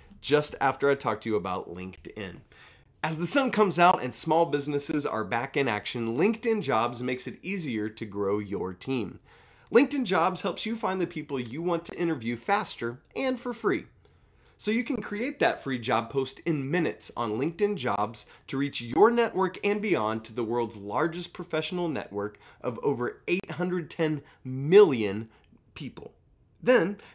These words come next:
add your job in the purple hashtag hiring ring to frame your LinkedIn profile to spread the word that you're hiring so your network can help you find the right people for your role. Simple tools such as screening questions make it easy to focus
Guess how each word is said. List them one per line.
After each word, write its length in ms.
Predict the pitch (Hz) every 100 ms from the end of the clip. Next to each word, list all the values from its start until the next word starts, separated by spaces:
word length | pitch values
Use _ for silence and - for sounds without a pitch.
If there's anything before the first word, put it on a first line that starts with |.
| _ -
add 200 | 160 170
your 260 | 135 180 226
job 400 | 131 104 123 127
in 100 | 131
the 80 |
purple 400 | 104 180 180 151
hashtag 560 | 123 160 175 - 131 127
hiring 720 | 117 - 175 220 151 113 104
ring 380 | 98 98 95 151 - - - -
to 100 | -
frame 580 | - - 143 156 180 175
your 200 | 156 165
LinkedIn 500 | 151 156 - 170 156
profile 420 | 127 104 104 113
to 80 | 113
spread 320 | - 151 170
the 80 | 151
word 200 | 127 117
that 140 | 110
you're 260 | 120 160 190
hiring 540 | 196 196 113 104 113 - -
so 160 | - 120
your 320 | 107 113 170
network 540 | 175 143 101 117 120 -
can 160 | - 113
help 260 | 104 143 156
you 120 | 151
find 280 | 135 127 117
the 60 |
right 400 | 98 95 104 -
people 400 | - 98 90 92
for 400 | 92 - 92 92
your 340 | 92 90 90 92
role. 360 | 92 - - - _ _ - - - -
Simple 320 | - 294 269
tools 360 | 254 302 247 147
such 200 | 147 139
as 80 | 135
screening 460 | - - 262 220
questions 560 | 131 120 101 - 107 101
make 240 | 135 185
it 140 | 175 -
easy 280 | 233 233 226
to 80 | 214
focus 480 | - 139 139 151